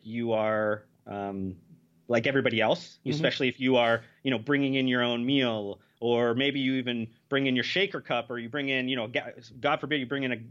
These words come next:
Speaker 1: you know, gallon of water or something.
Speaker 2: Ooh.
Speaker 1: You do, like, you be,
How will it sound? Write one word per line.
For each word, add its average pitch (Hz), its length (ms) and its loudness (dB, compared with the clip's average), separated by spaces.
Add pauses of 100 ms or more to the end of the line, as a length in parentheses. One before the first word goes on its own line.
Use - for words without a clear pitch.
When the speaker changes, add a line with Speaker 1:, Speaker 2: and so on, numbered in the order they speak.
(140)
Speaker 1:
you 131 100 -4
know, 110 160 -2
gallon 127 380 -2
of 113 80 -4
water 120 420 -2
or 101 60 -12
something. 113 300 -2
Speaker 2:
Ooh. 110 40 -6
Speaker 1:
You 113 60 -4
do, 127 160 2
like, 120 160 -2
you 147 420 -2
be, 151 400 4